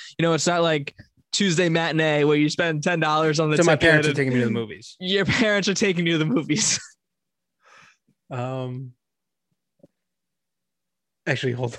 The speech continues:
Speaker 2: <laughs> hold on, because it's super funny that you say that. I'm a big go to the movies by yourself kind of guy. I love it. It's
Speaker 1: Dude,
Speaker 2: phenomenal.
Speaker 1: it, one
Speaker 2: It's,
Speaker 1: of,
Speaker 2: it's
Speaker 1: like
Speaker 2: one of my favorite things to do. And to
Speaker 1: Like,
Speaker 2: the point
Speaker 1: yeah.
Speaker 2: where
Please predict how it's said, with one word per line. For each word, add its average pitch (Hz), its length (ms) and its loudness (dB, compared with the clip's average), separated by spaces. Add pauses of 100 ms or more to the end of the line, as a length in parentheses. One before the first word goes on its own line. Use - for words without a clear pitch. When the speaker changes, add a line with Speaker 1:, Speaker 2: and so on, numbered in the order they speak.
(120)
Speaker 2:
<laughs> - 140 -20
hold 139 200 -2
on, 123 160 -4
because 143 260 -4
it's 143 240 -10
super 180 280 -2
funny 135 240 -2
that 120 180 -10
you 131 100 -10
say 120 220 -12
that. 113 180 -12 (1400)
I'm 180 160 4
a 240 80 6
big 170 280 4
go 151 160 4
to 147 60 4
the 143 80 0
movies 131 400 -2
by 120 140 -2
yourself 107 400 -8
kind 101 180 -14
of 110 60 -20
guy. - 280 -14
I 151 100 2
love 139 280 4
it. 95 180 -6 (500)
It's 165 200 0
Speaker 1:
Dude, 139 120 -2
Speaker 2:
phenomenal. 160 460 2
Speaker 1:
it, 165 40 4
one 185 100 4
Speaker 2:
It's, 185 60 2
Speaker 1:
of, - 60 2
Speaker 2:
it's - 80 2
Speaker 1:
like 180 80 -4
Speaker 2:
one 196 100 2
of - 20 2
my 160 100 2
favorite 131 360 -4
things 123 180 -6
to 117 60 -20
do. 92 200 -10
And 175 180 -4
to 196 40 2
Speaker 1:
Like, 196 120 2
Speaker 2:
the - 40 -12
point 170 200 -2
Speaker 1:
yeah. - 100 2
Speaker 2:
where 143 200 -2